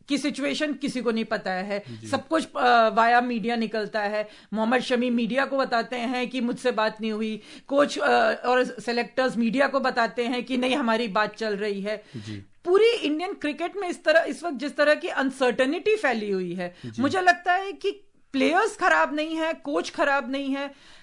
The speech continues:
Speaker 2: जी।
Speaker 1: पिच भी शायद खराब नहीं है, क्योंकि उसी पिच पे दूसरी टीम आके खेल के गई है।
Speaker 2: जी।
Speaker 1: लेकिन आपको ये जरूर डिसाइड करना होगा कि आप चाहते क्या हैं, और अगर आप एक बार डिसाइड कर लें कि आप क्या करना चाहते हैं, जो मैनेजमेंट का काम है और सिलेक्टर्स का काम है,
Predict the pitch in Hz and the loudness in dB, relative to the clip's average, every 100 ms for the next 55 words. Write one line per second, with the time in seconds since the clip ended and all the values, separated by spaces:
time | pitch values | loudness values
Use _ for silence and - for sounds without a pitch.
0 | _ 110 381 453 294 480 523 - 302 294 | _ 0 4 4 6 4 6 4 4 2
1 | 302 247 220 202 208 202 226 247 277 294 | 2 4 4 2 -4 -4 -4 -4 -4 -4
2 | - 247 370 320 302 - 311 294 269 311 | -4 -2 -2 -2 -8 -4 -4 -4 -4 -6
3 | 311 311 277 269 302 - 277 262 262 202 | -4 -2 2 2 0 -2 -4 -2 -4 -4
4 | 180 180 175 - 110 110 233 269 466 - | -4 -6 -10 -10 -12 -4 -4 -2 -4 -6
5 | - 240 254 - 392 247 226 370 370 330 | -6 -2 -2 0 0 0 -2 0 0 0
6 | 349 277 - 254 254 247 233 226 208 214 | 0 -2 -2 -2 0 -2 0 0 0 0
7 | 349 339 - 302 - - 247 202 311 330 | -2 -2 0 0 0 -6 -6 -4 -4 -4
8 | - 233 196 294 339 - - 254 262 311 | -4 -6 -4 -8 -10 -20 -4 0 2 4
9 | 320 311 262 320 269 262 277 277 - 330 | 4 2 2 2 0 -2 -4 -2 2 2
10 | 381 277 240 262 226 - 226 220 196 208 | 2 -2 0 -2 -2 -2 -4 -4 -4 -6
11 | 208 190 - 180 190 294 233 311 254 220 | -4 -6 -6 -8 -6 -6 -4 -2 0 0
12 | 240 233 381 - 302 240 208 208 262 262 | 0 0 -4 2 0 2 -4 -2 -4 -4
13 | 226 226 311 311 262 226 190 180 175 320 | -6 -2 -2 0 -2 -4 -6 -8 -8 -10